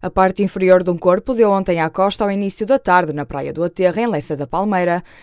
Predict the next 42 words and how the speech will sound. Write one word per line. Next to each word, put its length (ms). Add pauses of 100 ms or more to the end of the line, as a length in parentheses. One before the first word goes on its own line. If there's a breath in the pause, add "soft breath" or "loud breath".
(100)
Nesta 260
altura, 440
ainda 280
não 120
se 160
sabe 280
se 180
poderá 380
ser 220
algum 320
dos 160
casos 460 (240 loud breath)
que 120
sucederam 600
este 240
mês 240
na 100
Póvoa 300
de 60
Varzim. 440 (240 soft breath)
Recorde-se 480
que 80
um 60
homem 260
desapareceu 480
no 100
mar 220
no 100
passado 360
domingo, 360
na 140
Praia 300
da 80
Salgueira, 560 (280 loud breath)
e 60
uma 180
mulher 300
também 320
foi 240
engolida 420
pelo 240
oceano, 480